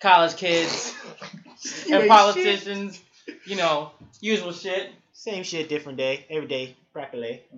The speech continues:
Speaker 1: But shit don't change till you get up and wipe your ass.
Speaker 2: True, that's true, that's true. But yeah, but originally how we started was just, uh, us carpooling together when we worked at Amazon. Fuck Amazon, by the way.
Speaker 1: Yes.
Speaker 2: Um, we were, originally was called Cruise Control, but
Speaker 1: Yes.
Speaker 2: now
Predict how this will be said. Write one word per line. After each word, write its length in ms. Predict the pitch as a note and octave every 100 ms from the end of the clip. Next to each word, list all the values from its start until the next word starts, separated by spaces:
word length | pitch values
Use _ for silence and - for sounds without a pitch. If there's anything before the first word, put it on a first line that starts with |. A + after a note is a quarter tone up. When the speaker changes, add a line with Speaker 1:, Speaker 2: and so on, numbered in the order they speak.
| B2 B2 _
Speaker 1:
But 100 | B2+
shit 240 | - D3 D3
don't 220 | D3+ D3
change 340 | - D#3+ E3+
till 100 | D#3
you 60 | C3+
get 80 | D3
up 120 | C#3+
and 100 | C#3
wipe 180 | C#3+ C#3+
your 140 | D3
ass. 500 | D3+ D3 C#3+ - -
Speaker 2:
True, 280 | - F#3+ F#3
that's 220 | F3 E3 -
true, 180 | D3+
that's 220 | D3+ D#3 -
true. 320 | A#3+ A#3+ A#3+ _
But 100 | F3+
yeah, 240 | G3 F#3 E3
but 280 | E3+ F3 F#3
originally 340 | B3 A#3+ B3
how 180 | G#3 F3+
we 80 | E3+
started 380 | - F#3 F3
was 160 | D#3 C#3
just, 200 | D3+ D3
uh, 60 | D3+
us 420 | C#3+ F3 - -
carpooling 480 | - F#3 F#3 F#3 E3+
together 280 | D#3+ E3+ E3
when 80 | D3+
we 60 |
worked 200 | D#3 E3
at 60 | D#3+
Amazon. 420 | D3+ C#3+ C#3+ D3 -
Fuck 200 | C#3+ C3
Amazon, 400 | B2 A#2+ B2+ B2+
by 140 | B2
the 80 | B2
way. 280 | B2 C3+ -
Speaker 1:
Yes. 320 | B2+ B2 B2
Speaker 2:
Um, 500 | D3 D3 C#3+ C#3 C3+
we 140 | D3+ E3+
were, 140 | D#3+
originally 500 | F#3+ F3 G3 G#3 F#3
was 140 | D#3 D3+
called 300 | E3+ C3 B2
Cruise 180 | G#3+ A3+
Control, 540 | D#3+ - A#2+ A#2+ -
but 60 | -
Speaker 1:
Yes. 80 | C#3+
Speaker 2:
now 440 | D3 C#3+ C3+ C3